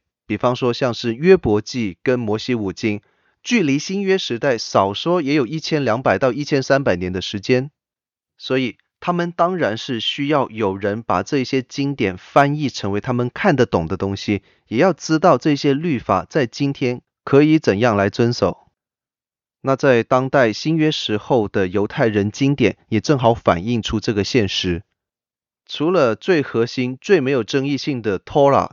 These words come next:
妥拉，或者我们叫书成的律法、律法书，也就是摩西五经以外，还有我们今天称之为希伯来圣经的塔纳克、塔纳赫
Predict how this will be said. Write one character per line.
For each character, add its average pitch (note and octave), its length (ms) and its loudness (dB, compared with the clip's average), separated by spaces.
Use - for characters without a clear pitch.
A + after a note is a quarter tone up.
妥 F#2 280 -2
拉， B2 280 4
或 E3+ 160 -2
者 B2 180 -2
我 A2 120 -2
们 G#2 260 -6
叫 G#2+ 400 0
书 F#3+ 320 0
成 G#2 260 -4
的 G2+ 100 -4
律 A#2 260 0
法、 - 360 -2
律 D#3+ 180 0
法 E2+ 200 -2
书， B2 320 -2
也 G#2 100 -8
就 B2+ 160 -4
是 B2 160 -4
摩 G#2 240 -4
西 C#3+ 220 -4
五 F#2 160 -6
经 A2 240 -8
以 F2+ 100 -12
外， G2 280 0
还 - 180 -4
有 C#3+ 260 0
我 A2 100 -4
们 B2+ 180 -4
今 E3+ 220 -4
天 E3 240 -4
称 D#3+ 260 -4
之 D#3 160 -6
为 A#2+ 160 0
希 F#3 320 -8
伯 A2+ 280 0
来 G2 200 0
圣 A2 320 -4
经 G#2+ 300 -6
的 F#2+ 140 -4
塔 - 180 -6
纳 A#2 220 0
克、 - 180 -18
塔 F#2 180 -4
纳 C3 180 0
赫 C3 280 0